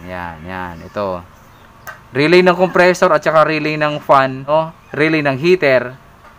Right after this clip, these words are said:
Hindi na gumana. Asahan mo, wala na rin yan. Yung ilaw nga kanina, walang ilaw eh. Kasi nga, nandito lahat sa board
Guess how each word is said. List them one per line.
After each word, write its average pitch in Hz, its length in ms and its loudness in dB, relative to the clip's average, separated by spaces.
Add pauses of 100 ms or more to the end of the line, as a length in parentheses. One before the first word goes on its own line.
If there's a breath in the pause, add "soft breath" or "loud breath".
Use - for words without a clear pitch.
(300)
Hindi 160 240 -2
na 175 160 0
gumana. 160 560 4 (880)
Asahan 185 320 4
mo, 147 320 -4 (400)
wala 214 160 0
na 135 160 2
rin 143 160 -4
yan. 196 200 0 (600)
Yung 180 80 -4
ilaw 196 320 4
nga 196 160 4
kanina, 190 240 0
walang 135 240 0
ilaw 123 400 -4
eh. 104 160 -10 (240)
Kasi 156 240 -4
nga, 143 80 -2
nandito 156 320 -4
lahat 131 320 -2
sa 196 480 4 (560)
board 113 800 -2